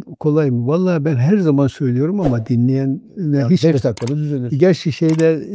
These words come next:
Speaker 1: dinleyen ol-, oluyor Avrupa'da ba-, başka yerlerde ama Türkiye'de kimse dinlemiyor.
Speaker 2: Keşke onlar yapsalar da biz de oradan alsak hocam o zaman.
Speaker 1: Ya onlar yapsa ama orada da d-, dış müdahaleler oluyor.
Speaker 2: Evet.
Speaker 1: Adamlar yapmaya karar veriyor. Mesela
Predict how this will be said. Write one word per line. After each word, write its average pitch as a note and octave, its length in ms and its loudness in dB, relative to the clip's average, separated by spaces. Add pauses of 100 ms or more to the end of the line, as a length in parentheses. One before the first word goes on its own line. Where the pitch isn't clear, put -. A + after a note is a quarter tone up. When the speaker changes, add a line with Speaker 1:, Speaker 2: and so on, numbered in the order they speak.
(220)
Speaker 1:
dinleyen D#3 300 0
ol-, D#3+ 280 -2
oluyor D#3+ 560 0
Avrupa'da B2+ 400 -2
ba-, B2 320 -4
başka C#3 280 -6
yerlerde F#3 300 -4
ama D3 220 -2
Türkiye'de C3+ 540 -2
kimse C3+ 480 -4
dinlemiyor. E3 480 0
Speaker 2:
Keşke C#3 320 -4
onlar C#3 280 2
yapsalar C#3 480 0
da C3+ 120 -6
biz A#2+ 140 -6
de C3 60 -2
oradan B2+ 240 2
alsak G#2 340 -2
hocam A2 220 -6
o G#2 60 -10
zaman. G#2 280 -12
Speaker 1:
Ya C#3+ 180 2
onlar C#3+ 360 2
yapsa D3 340 0
ama G3 160 -2
orada D#3 360 2
da B2+ 320 -2
d-, B2 120 -4
dış D3+ 200 0
müdahaleler B2+ 580 2
oluyor. G#2+ 340 0
Speaker 2:
Evet. A#2 120 -2
Speaker 1:
Adamlar B2 340 0
yapmaya C3+ 380 -2
karar C#3+ 400 -2
veriyor. B2+ 280 -2
Mesela C#3 460 -2